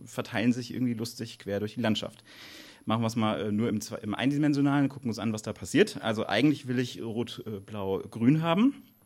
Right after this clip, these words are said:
auf meine vier Pixel verteilt. Und je nachdem, wie intelligent eben das Rendering ist oder welcher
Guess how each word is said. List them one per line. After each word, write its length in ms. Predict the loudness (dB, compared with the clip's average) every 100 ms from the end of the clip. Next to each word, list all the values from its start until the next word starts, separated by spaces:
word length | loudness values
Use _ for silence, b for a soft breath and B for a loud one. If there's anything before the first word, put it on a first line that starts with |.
| _ -14 B B B
auf 120 | _
meine 120 | -8 -6
vier 180 | -6
Pixel 260 | -8 -8 -8
verteilt. 560 | -8 -2 2 2 0 -12 B B B B -2
Und 220 | 0 2
je 100 | 2
nachdem, 340 | 0 0 0
wie 40 | 0
intelligent 440 | 0 0 0 0
eben 160 | 0 -2
das 160 | -2
Rendering 340 | -2 -2 0 2
ist 240 | 0 0
oder 180 | -6 -6
welcher 420 | -6 -4 -4 -6